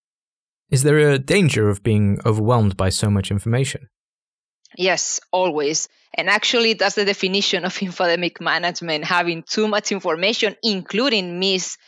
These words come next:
Speaker 2: and misleading information. So the key thing here is to have a strong, uh, procedure in order to know how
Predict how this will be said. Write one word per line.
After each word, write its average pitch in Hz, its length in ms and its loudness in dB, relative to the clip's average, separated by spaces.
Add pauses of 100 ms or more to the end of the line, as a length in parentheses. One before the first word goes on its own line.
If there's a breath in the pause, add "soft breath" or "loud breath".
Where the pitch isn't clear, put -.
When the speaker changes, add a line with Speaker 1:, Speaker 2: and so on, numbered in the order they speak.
(240 soft breath)
Speaker 2:
and 180 180 -4
misleading 175 540 0
information. 170 640 -2 (280 soft breath)
So 202 480 0
the 196 140 2
key 247 640 0
thing 226 340 -2
here 165 380 0
is - 280 -2
to 185 100 -4
have 185 380 -2
a 170 60 0
strong, 196 720 -2
uh, 170 440 2
procedure 180 600 -2 (220 soft breath)
in 196 160 -4
order 196 300 0
to 196 220 -6
know 190 240 0
how 220 420 2